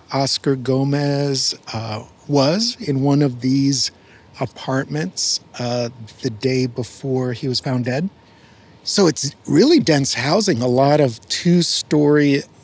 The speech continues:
either apartment buildings or, um, some one-story homes. There's some frat houses, maybe sorority houses around here too. We walk through a small park,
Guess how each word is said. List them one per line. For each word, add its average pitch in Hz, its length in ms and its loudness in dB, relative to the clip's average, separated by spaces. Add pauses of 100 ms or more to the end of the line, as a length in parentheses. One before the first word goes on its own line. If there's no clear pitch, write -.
either 143 300 2 (100)
apartment 202 680 2
buildings 202 500 2
or, 131 400 2 (120)
um, 110 340 0 (460)
some 139 260 2
one-story 147 520 2
homes. 147 500 2 (160)
There's 123 160 -2
some 123 160 -2
frat 131 280 2
houses, 131 380 0
maybe 120 200 0
sorority 120 440 0
houses 123 320 -2
around 127 200 -4
here 127 140 -4
too. 135 280 -4 (1500)
We 156 140 2
walk 170 260 2
through 175 260 2
a 151 40 2
small 143 340 2
park, - 460 -4